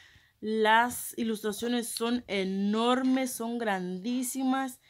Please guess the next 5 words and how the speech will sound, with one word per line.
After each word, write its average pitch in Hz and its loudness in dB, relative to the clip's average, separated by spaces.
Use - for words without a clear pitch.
El 240 -2
texto 330 -2
es 311 2
relativamente 285 -2
pequeño, 302 0